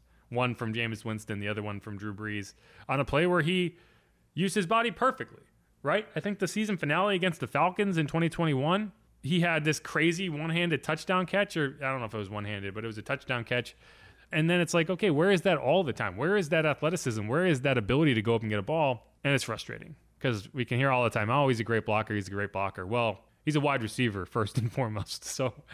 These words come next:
if he can't do that, I think you can find a blocking wide receiver. And why does he continue to be on the roster? So I agree with you. I think this is probably the year that if there was any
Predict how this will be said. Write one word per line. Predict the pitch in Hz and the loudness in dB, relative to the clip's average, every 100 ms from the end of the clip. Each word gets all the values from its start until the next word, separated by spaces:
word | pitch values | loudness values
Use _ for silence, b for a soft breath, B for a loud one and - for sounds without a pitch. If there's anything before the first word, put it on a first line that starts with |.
| B B | B B
if | 160 | -4
he | |
can't | 165 247 233 | 0 0 2
do | 214 180 | 2 4
that, | 196 175 - - | 4 0 -2 -4
I | 160 | 0
think | 269 226 | 2 0
you | 208 | 2
can | 160 | 0
find | 131 - 160 175 180 113 98 98 110 b - | 0 -2 2 4 4 2 0 -6 -10 b 0
a | 127 | 0
blocking | 110 127 139 151 160 135 | 0 0 2 2 2 2
wide | 127 127 123 | 4 2 0
receiver. | 107 - 175 135 92 85 _ b b | -4 -6 -4 -4 -6 -14 _ b b
And | 131 127 | -2 0
why | 135 165 185 | 2 2 2
does | 170 151 | 2 2
he | 151 | 0
continue | 139 131 123 139 131 | 0 0 2 0 0
to | 117 | 0
be | 117 | 0
on | 113 | 0
the | 101 | 0
roster? | 98 92 - | -2 -6 -14
So | - 120 113 - _ 185 | -4 -4 -4 -14 _ -2
I | 196 | 0
agree | 139 151 | 0 0
with | 151 | 2
you. | 151 139 b b | 0 -2 b b
I | 151 | -6
think | 147 175 | -2 -2
this | 151 151 | 0 -2
is | 151 | -4
probably | - 151 139 131 | -2 -2 0 -2
the | 123 | -2
year | 117 120 | -2 -2
that | 117 117 110 101 b b b | 0 0 0 -4 b b b
if | - 120 | -6 2
there | 160 | 4
was | 143 131 | 4 2
any | 135 143 156 156 143 | 0 2 4 4 0